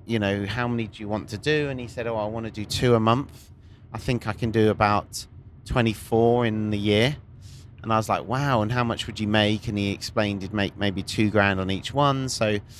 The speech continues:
twenty-four, what's that? Forty-eight grand, maybe fifty grand in a year. And I thought, "Do you know what? That's quite a good job." He said, "I can do this whilst I'm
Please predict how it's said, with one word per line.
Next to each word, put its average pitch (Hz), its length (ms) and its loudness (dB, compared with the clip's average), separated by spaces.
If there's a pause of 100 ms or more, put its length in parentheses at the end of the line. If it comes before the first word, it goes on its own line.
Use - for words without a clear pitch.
(180)
twenty-four, 104 720 2
what's 85 240 -4
that? 95 260 2 (300)
Forty-eight 104 580 2
grand, 101 340 4
maybe 107 220 2
fifty 120 360 -2
grand 107 280 4
in 101 100 0
a 104 40 -2
year. 170 240 -2
And 131 80 0
I 143 100 2
thought, 131 320 -8
"Do - 140 -12
you 262 60 -4
know 202 80 -4
what? - 100 -4
That's - 160 -2
quite - 260 0
a 127 40 0
good 123 200 4
job." 269 320 4
He 135 80 2
said, 135 180 0
"I 135 60 2
can 127 200 0
do 160 200 4
this 117 320 4 (440)
whilst 113 480 4
I'm 107 520 4